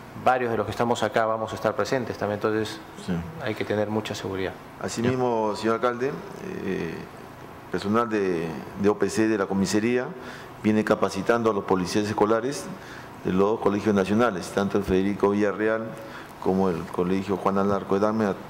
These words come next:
Speaker 2: este, a todos los policías escolares de dicho centro educativo.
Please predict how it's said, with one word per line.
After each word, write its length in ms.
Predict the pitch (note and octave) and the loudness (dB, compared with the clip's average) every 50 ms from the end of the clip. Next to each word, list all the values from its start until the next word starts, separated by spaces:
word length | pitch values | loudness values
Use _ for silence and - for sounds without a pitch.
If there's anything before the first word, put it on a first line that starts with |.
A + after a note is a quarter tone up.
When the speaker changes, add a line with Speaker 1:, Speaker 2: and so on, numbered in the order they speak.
| - - - - - - - - - - - - - - | -16 -16 -18 -18 -18 -18 -18 -18 -18 -18 -18 -14 -10 -8
Speaker 2:
este, 520 | F2+ F2 - - - F2+ F#2 F#2 F#2 F2+ F2 | -8 -8 -8 -6 -2 0 2 2 2 4 2
a 100 | F#2 F#2 | 2 2
todos 220 | - A#2+ A#2+ A#2 | 4 4 4 4
los 160 | A#2 A#2 A#2 | 4 2 -2
policías 320 | - - A2+ G#2+ G2 G#2 A#2+ | -2 0 0 0 2 2 0
escolares 340 | A2+ A2+ A#2 A#2 A#2+ A#2+ G#2+ | 2 2 2 2 2 2 0
de 60 | G#2 | 0
dicho 400 | A2 A2 - B2+ A2+ A2 G#2+ G#2+ | 0 0 0 2 2 2 0 -2
centro 280 | F#2+ - B2+ A#2+ A#2+ B2+ | 0 0 2 4 6 4
educativo. 560 | B2 - A#2+ A#2+ A#2+ C3+ C#3 C#3 C#3 D3 | 4 4 2 0 0 0 0 0 0 0